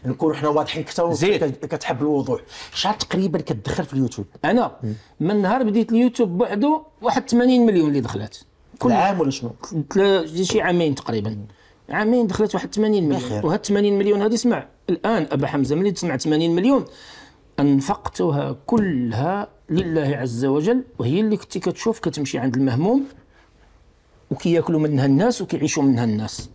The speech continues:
Speaker 2: الان ابا حمزه الذي امامك الان باقي ساكن في الدار ديال الكرا، واللي عنده ما يفيد، عنده شي اثبات اخر غير انني ساكن في الدار ديال الكرا،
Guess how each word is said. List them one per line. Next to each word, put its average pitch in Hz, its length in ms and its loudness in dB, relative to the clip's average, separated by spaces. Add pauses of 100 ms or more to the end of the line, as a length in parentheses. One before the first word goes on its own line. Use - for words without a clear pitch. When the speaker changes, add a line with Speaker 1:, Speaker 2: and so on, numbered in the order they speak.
Speaker 2:
الان 220 360 0
ابا 165 160 0
حمزه 175 260 0
الذي 175 340 2
امامك 156 480 2
الان 151 800 2 (640)
باقي 156 260 0
ساكن 196 280 -2
في 175 60 -2
الدار 170 300 0
ديال 147 180 4
الكرا، 117 300 -2 (300)
واللي 139 240 4
عنده 139 300 2
ما 139 140 6
يفيد، 131 400 2 (440)
عنده 143 220 0
شي - 220 -2
اثبات 147 480 0
اخر 190 320 2
غير 165 320 0
انني 151 280 2
ساكن 190 280 0
في 135 60 -2
الدار 139 280 0
ديال 123 180 2
الكرا، 214 300 0